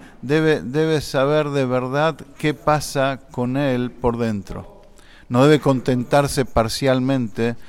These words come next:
con resultados, eh, de hoy. Debe mirar a dónde apunta su vida, debe mirar lo que Hashem quiere de uno.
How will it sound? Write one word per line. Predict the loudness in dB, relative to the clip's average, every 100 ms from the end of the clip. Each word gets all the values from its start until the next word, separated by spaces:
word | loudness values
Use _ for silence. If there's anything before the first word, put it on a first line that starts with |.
| -20 -20 -12
con | -2 0
resultados, | 0 0 -2 0 4 4 4 0 -4 -8 -12 -16 -14 -12 -12 -10
eh, | -6 -4 -4 -6 -8 -12
de | -8 -4 2
hoy. | 4 4 0 -10 -20 -20 -20 -20
Debe | -8 0 2 2
mirar | 2 4 4 2 -2 -14 -12
a | -2
dónde | 0 2 0
apunta | 0 -6 -4 -4
su | -2
vida, | -4 -4 -4 -6 -10 -6
debe | -2
mirar | 0 0 0
lo | 0
que | -2
Hashem | -6 -2 -2 -2 -2
quiere | -4 -2
de | -2
uno. | -4 -8